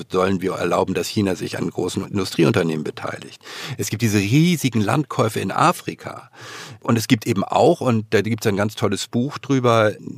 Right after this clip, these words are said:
das können wir vielleicht in die Shownotes packen, diese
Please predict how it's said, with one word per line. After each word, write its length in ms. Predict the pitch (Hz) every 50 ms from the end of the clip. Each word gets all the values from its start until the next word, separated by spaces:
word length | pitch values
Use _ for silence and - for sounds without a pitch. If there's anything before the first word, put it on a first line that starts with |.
| 127 -
das 140 | - - -
können 160 | - - 98
wir 100 | 90 92
vielleicht 220 | - 90 87 85 -
in 60 | 92
die 80 | 85 -
Shownotes 500 | - - 139 131 110 85 80 - - -
packen, 400 | - 80 - - - 113 135 - - - - - 117 - -
diese 260 | 110 98 107 107